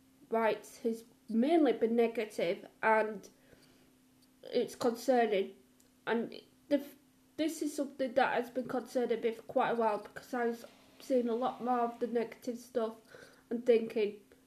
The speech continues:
"This isn't affecting just trans people, it's not just affecting me, it's affecting a lot of the community." So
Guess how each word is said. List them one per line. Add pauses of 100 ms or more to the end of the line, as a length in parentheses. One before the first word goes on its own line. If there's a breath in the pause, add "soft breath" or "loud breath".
(140)
"This
isn't
affecting
just
trans
people,
it's
not
just
affecting
me, (2000)
it's
affecting
a
lot
of
the
community." (640 loud breath)
So